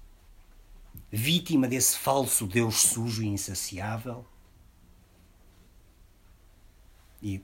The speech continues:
lerão porquê depois, por vossa conta e risca, para não fazer aqui os tais spoilers.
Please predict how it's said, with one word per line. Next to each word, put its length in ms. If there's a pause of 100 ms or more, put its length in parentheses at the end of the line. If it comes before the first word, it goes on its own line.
(200)
lerão 400
porquê 580 (640)
depois, 640 (280)
por 100
vossa 300
conta 240
e 80
risca, 360
para 160
não 80
fazer 280
aqui 160
os 80
tais 220
spoilers. 680